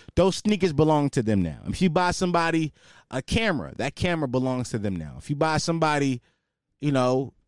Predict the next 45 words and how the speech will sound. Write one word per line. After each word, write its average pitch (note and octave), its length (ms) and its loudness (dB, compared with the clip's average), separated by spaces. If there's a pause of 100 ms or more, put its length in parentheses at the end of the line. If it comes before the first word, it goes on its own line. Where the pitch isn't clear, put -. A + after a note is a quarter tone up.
(300)
whatever, D3 600 0
like, A2 360 -6
it, C3 160 -10 (120)
that's D#3+ 200 0
theirs. C3 340 2
You, E3+ 120 6
if D#3+ 140 0
you D#3+ 80 0
buy F3+ 200 2
them F#3 160 0
items, D#3 400 -2
that's B2+ 220 -2
theirs B2 320 2
now. D#2 180 -12 (1200)
Plain D3+ 200 2
and B2 80 0
simple. - 300 -10 (440)
You A#2+ 120 -4
bought D3+ 280 2
that D#3+ 200 -2
for D#3 100 2
them C#3+ 200 2
as B2 180 0
a A2 40 -2
gift. G#2+ 540 -2 (320)
Taking F#3 340 -2
it D3+ 80 0
back D3 300 -4
is A2+ 80 -8
just G2+ 200 -12
petty, F2 280 -2 (180)
right? G#2+ 280 -4 (1080)
Now, D#3+ 360 2
where E3 640 4 (640)
I G#3 100 2
didn't A3+ 200 4
realize E3+ 420 2
I E3 140 -2
had D#3+ 280 -4
this C3+ 220 -4
line G3 320 0
until E3 360 0
watching D3 380 -2
this E3 180 -6
woman E3+ 460 -8